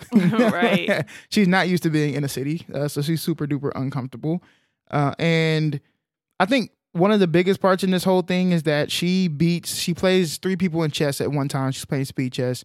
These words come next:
Speaker 2: Mm-hmm.
Speaker 1: One of them's a grandmaster, and she beats them, and she's sober,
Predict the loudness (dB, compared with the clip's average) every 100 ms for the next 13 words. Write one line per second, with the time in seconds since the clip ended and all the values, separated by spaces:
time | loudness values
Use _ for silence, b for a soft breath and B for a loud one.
0 | -16 -16 -8 0 2 2 0 -4 -4 -4
1 | -4 -4 -4 -6 b b -2 0 0 2
2 | 2 0 0 2 2 2 2 -2 -4 _
3 | _ _ 0 0 0 2 2 2 -2 -10